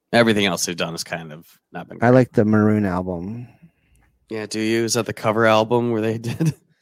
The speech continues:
Speaker 2: I don't know.
Speaker 1: Ti-,
Speaker 2: I just,
Speaker 1: uh, the
Speaker 2: I just
Speaker 1: Africa
Speaker 2: pi-, I
Speaker 1: song?
Speaker 2: just picked a co-, a color.
Speaker 1: They've done it.
Speaker 2: Wait, so
Speaker 1: No, that's
Speaker 2: which,
Speaker 1: teal.
Speaker 2: um, yeah. Which, um, which one did you say is your favorite one?
Speaker 1: Of Weezer?
Speaker 2: Pinker-, Pinkerton?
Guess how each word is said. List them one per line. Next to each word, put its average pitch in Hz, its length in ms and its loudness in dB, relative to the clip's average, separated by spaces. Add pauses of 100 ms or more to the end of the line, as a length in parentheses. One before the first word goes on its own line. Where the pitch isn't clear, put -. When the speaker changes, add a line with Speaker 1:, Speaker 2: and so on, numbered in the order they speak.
(260)
Speaker 2:
I 110 140 2
don't 90 120 -6
know. 104 80 -2
Speaker 1:
Ti-, 107 100 4
Speaker 2:
I - 40 4
just, 101 120 -2
Speaker 1:
uh, 113 40 2
the 101 200 0
Speaker 2:
I 104 60 4
just 117 100 4
Speaker 1:
Africa 120 120 4
Speaker 2:
pi-, 123 120 2
I - 40 4
Speaker 1:
song? - 260 4
Speaker 2:
just 123 160 -6
picked - 240 -2
a 127 80 0
co-, - 220 -2 (100)
a 110 100 -4
color. 104 440 -2 (340)
Speaker 1:
They've 127 300 0
done 151 260 2
it. - 60 -8 (640)
Speaker 2:
Wait, 131 260 2
so 143 260 8
Speaker 1:
No, 127 80 8
that's 139 220 4
Speaker 2:
which, - 80 -2
Speaker 1:
teal. 180 180 4
Speaker 2:
um, 135 280 -2 (1300)
yeah. 117 360 2 (920)
Which, 151 260 2
um, 139 340 2
which 143 200 -2
one 156 100 0
did 147 160 0
you 156 80 -2
say 160 180 2
is 156 80 0
your 160 100 -2
favorite 165 280 0
one? 170 240 -4 (1040)
Speaker 1:
Of 101 380 0 (100)
Weezer? 139 340 4
Speaker 2:
Pinker-, 165 280 -2 (160)
Pinkerton? 170 560 -4